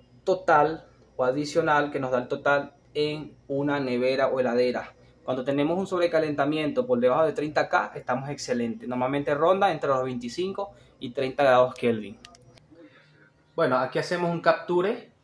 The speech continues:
porque pensé que había documentado el sobrecalentamiento total, pero veo que no. Así que tomamos los datos de la temperatura de succión, la presión de evaporación, en este caso dos P S I,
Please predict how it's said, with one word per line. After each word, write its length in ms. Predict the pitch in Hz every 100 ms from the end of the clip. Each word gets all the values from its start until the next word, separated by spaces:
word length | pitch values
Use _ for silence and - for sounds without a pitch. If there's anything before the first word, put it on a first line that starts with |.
| _
porque 300 | - 127 -
pensé 360 | 113 117 - 127
que 120 | 143
había 180 | 143 143
documentado 720 | 143 143 143 135 160 175 151
el 160 | 120 110
sobrecalentamiento 960 | - 117 117 117 117 120 127 131 156
total, 500 | 156 151 160 226 - _ _ _ _ _
pero 300 | 151 170 180
veo 240 | 143 131
que 100 | 127
no. 280 | 120 117 - _ _ _ - -
Así 200 | 127 143
que 100 | 156
tomamos 360 | 151 143 147 156
los 100 | 143
datos 520 | 147 147 180 185 - 135
de 100 | 127
la 120 | 123
temperatura 500 | 127 117 123 113 139
de 120 | 147
succión, 640 | 151 - - 196 202 254 - _ _ _ _ _ _ -
la 260 | 120 120 113
presión 580 | 123 - 156 165 165
de 60 | 135
evaporación, 640 | 135 131 143 147 202 202
en 80 | 156
este 180 | 135 147
caso 440 | 151 151 185 190 - - - _
dos 340 | 123 117 127 127
P 120 | 147
S 220 | 147 196
I, 240 | 202 247